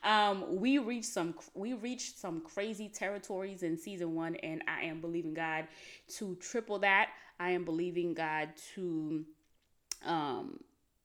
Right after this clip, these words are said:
to send his words to places that, well, I, I thought he blew my mind in season one. I feel like he's about to, like, even, like, <laughs> ha, ha, ha. Hmm,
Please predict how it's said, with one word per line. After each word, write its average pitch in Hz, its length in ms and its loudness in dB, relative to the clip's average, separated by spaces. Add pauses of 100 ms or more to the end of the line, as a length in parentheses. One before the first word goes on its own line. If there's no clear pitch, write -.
(320)
to 202 120 2
send 185 480 2
his 180 240 0
words 175 440 0 (100)
to 143 400 -4 (680)
places 214 680 2
that, 170 360 4
well, 143 140 -4
I, 202 320 4
I - 40 4
thought 220 260 2
he 240 100 -2
blew 214 200 -2
my 220 120 0
mind 208 320 2
in 202 80 0
season 196 300 -4
one. 190 120 2
I 175 80 4
feel 180 140 -4
like 175 120 0
he's 175 140 -6
about 160 300 -2
to, 170 140 -2
like, 143 260 0 (100)
even, 156 400 -2
like, 135 380 -4 (160)
<laughs> - 180 -8
ha, 196 160 0 (480)
ha, 240 360 12 (140)
ha. 240 480 12 (340)
Hmm, 285 240 8